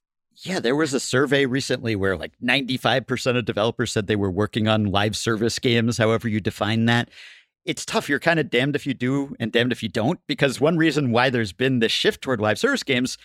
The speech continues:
is that it costs hundreds of millions of dollars to make a triple A big budget game now, and several years and hundreds, if not thousands of people. And that's a one-time product. If it just comes out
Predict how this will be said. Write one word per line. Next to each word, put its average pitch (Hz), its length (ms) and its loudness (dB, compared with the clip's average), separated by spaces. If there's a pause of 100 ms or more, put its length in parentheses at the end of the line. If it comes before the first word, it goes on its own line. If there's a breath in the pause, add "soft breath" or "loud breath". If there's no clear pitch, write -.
(280 loud breath)
is - 80 -10
that 202 120 -2
it - 120 -10
costs - 240 -4
hundreds 175 400 0
of 151 80 2
millions 147 320 2
of 110 80 0
dollars 135 480 2
to - 120 -6
make 127 440 -2 (100)
a 151 60 0
triple 120 420 0
A 123 280 2
big 131 220 -2
budget 113 320 -2
game 220 240 0
now, 113 340 2 (220 soft breath)
and 165 200 -6
several 131 440 0
years 123 400 2
and 104 140 0
hundreds, 127 520 0
if 117 120 -4
not 110 240 0
thousands 107 480 0
of 98 160 -4
people. 117 500 0 (460 soft breath)
And 135 180 -2
that's 147 220 2
a 156 60 4
one-time 123 500 -2
product. - 420 -2
If 110 120 -10
it 123 100 -4
just - 180 -4
comes 120 280 -2
out 127 260 2